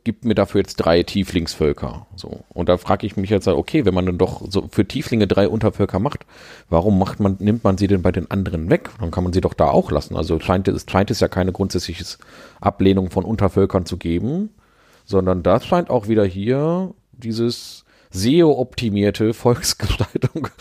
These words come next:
<laughs> zu geben, wo man sagt, hey, Tieflinge sind voll beliebt, die müssen wir weiter ausbauen.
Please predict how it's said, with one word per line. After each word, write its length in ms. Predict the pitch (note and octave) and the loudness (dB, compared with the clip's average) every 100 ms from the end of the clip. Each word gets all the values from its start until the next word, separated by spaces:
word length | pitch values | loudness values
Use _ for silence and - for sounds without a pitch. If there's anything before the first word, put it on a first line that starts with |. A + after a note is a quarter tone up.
| A#2+ | -8
<laughs> 220 | G#2+ - | -8 -10
zu 180 | - G#2+ | -10 -8
geben, 340 | G2+ F#2+ A#2+ | 0 2 4
wo 80 | A#2 | 4
man 140 | A2 G#2 | 2 2
sagt, 200 | G#2 F#2+ | 0 2
hey, 220 | G#2 C3 | 2 0
Tieflinge 340 | A#2 G#2 A2+ | -4 -6 -2
sind 160 | G#2+ F#2 | -2 0
voll 220 | - F3+ | 2 4
beliebt, 400 | F#3+ D3 D#3+ - | 2 -2 -4 -2
die 100 | C3 | 0
müssen 280 | G#3+ A3+ E3+ | 2 0 2
wir 100 | D3+ | 2
weiter 240 | B2+ B2 G2+ | 2 0 0
ausbauen. 500 | A#2 - B2 C#3 | -2 0 -2 -2